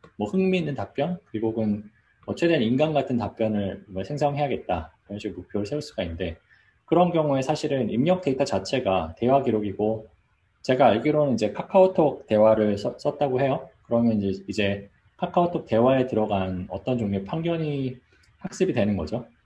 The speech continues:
이제 그게 이제, 어, 뭐 동성애에 대한 편견, 이런 식의 결과로 나타날 수 있는 겁니다.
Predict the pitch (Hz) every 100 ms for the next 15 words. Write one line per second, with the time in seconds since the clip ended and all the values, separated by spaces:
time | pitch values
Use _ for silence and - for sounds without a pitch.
0 | _ - 110 117 110 80 92 87 - _
1 | _ _ _ - 90 87 85 87 85 82
2 | 80 - _ _ _ _ _ _ _ -
3 | _ _ 120 120 143 127 107 101 139 117
4 | 82 - 98 95 - 92 90 92 98 95
5 | 80 - 120 104 - 92 85 - 101 117
6 | 82 82 78 -